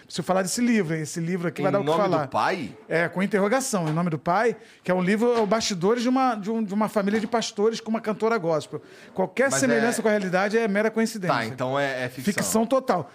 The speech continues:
Speaker 1: Os dois primeiros, Marcelo Marrom Fé Demais, História de Fé e Humor. Editora Novo Século, vai lá, acessa e compra.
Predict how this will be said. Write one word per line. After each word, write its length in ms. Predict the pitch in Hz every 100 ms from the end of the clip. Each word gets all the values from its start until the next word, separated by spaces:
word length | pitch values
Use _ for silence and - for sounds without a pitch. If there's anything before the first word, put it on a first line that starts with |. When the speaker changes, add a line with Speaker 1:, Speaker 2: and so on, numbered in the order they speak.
| -
Speaker 1:
Os 160 | - 185
dois 220 | 190 285
primeiros, 680 | - 247 220 262 180 143 - - - _ -
Marcelo 400 | 208 202 - 262
Marrom 200 | 254 254
Fé 200 | 254 254
Demais, 440 | 240 226 185 151
História 420 | 123 - - 214 214
de 80 |
Fé 220 | 160 220 226
e 20 |
Humor. 300 | 214 170 135 - -
Editora 360 | 170 160 233 247
Novo 220 | 240 208
Século, 420 | - 226 254 247
vai 140 | 220 208
lá, 300 | 214 254 254 233
acessa 480 | 208 - 240 254
e 20 | -
compra. 380 | 214 160 147